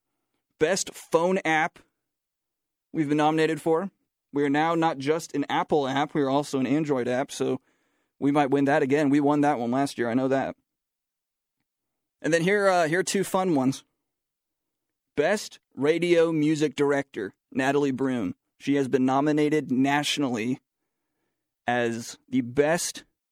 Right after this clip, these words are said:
college, uh, music director for radio in the country. We also have Best Social Media Director finalist, Lizzie Mikes.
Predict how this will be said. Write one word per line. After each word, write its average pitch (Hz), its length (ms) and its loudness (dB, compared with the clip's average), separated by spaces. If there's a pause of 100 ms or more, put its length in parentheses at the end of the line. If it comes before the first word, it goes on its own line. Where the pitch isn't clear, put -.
(440)
college, 151 720 0 (340)
uh, 127 480 -2 (300)
music 147 320 0
director 131 580 -2
for 139 160 -4
radio 131 360 2
in 127 60 0
the 123 60 -4
country. 139 420 -2 (300)
We 143 140 0
also 196 320 0
have 151 420 0
Best 160 320 0
Social 180 520 0
Media 135 380 2
Director 127 460 -2
finalist, 135 720 -2 (480)
Lizzie 147 320 0
Mikes. 139 640 -2